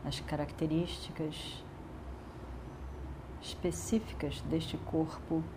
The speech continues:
físico. O seu corpo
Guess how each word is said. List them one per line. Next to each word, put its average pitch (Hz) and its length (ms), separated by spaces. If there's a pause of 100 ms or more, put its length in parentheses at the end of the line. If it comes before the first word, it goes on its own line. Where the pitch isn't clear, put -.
(480)
físico. - 460 (3250)
O 160 60
seu 170 320
corpo 131 380